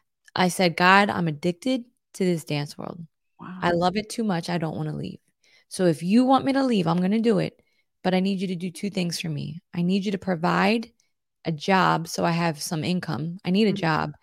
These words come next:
Speaker 1: And I need you to remove the desire for this world."
Speaker 2: Jeez.
Speaker 1: And let me tell you, within two weeks, I was teaching at the studio, looking at the clock, being like, "When is this gonna be over?"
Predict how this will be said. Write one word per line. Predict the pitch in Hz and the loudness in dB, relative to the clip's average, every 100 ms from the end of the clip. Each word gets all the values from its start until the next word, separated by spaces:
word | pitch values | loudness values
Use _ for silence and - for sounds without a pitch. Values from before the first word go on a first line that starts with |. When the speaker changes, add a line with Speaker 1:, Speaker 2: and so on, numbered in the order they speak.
| _ - _ - | _ -20 _ -4
Speaker 1:
And | 170 | 0
I | 175 | 2
need | 185 202 | 2 2
you | 226 | 0
to | 220 | 0
remove | 185 175 165 170 180 208 208 | 0 0 0 0 0 -2 -4
the | |
desire | 160 156 147 151 151 147 | -4 -4 -2 -2 0 -4
for | - 147 | -4 -6
this | 139 - | -6 -6
world." | - 52 - - _ _ | -6 -6 -12 -20 _ _
Speaker 2:
Jeez. | - 185 185 190 _ _ _ _ _ - | -10 -8 -8 -14 _ _ _ _ _ -4
Speaker 1:
And | 175 165 | 0 0
let | 160 196 | 0 0
me | 247 247 | -2 -4
tell | - 160 147 | -6 -4 -4
you, | 135 - 170 - _ _ _ - | -6 -10 -12 -14 _ _ _ 0
within | 175 160 147 | 2 2 -4
two | - 214 | -2 -2
weeks, | 214 190 - - - - _ _ _ _ - | 2 0 -2 -12 -12 -16 _ _ _ _ 2
I | 170 | 2
was | 156 - | 2 -8
teaching | - 220 202 226 | -4 -4 0 0
at | 214 | 0
the | 214 | -2
studio, | - 226 185 175 | -6 -2 2 2
looking | 151 170 185 190 | 4 0 0 0
at | 180 | 0
the | |
clock, | - - 175 - | -4 0 -2 -2
being | 170 147 | -8 -6
like, | 143 | -6
"When | 147 180 233 226 | -4 0 2 2
is | 165 147 | -2 -4
this | 147 | -8
gonna | 160 143 | -8 -8
be | 135 - | -6 -6
over?" | - 175 151 151 156 | -2 -2 -2 -6 -10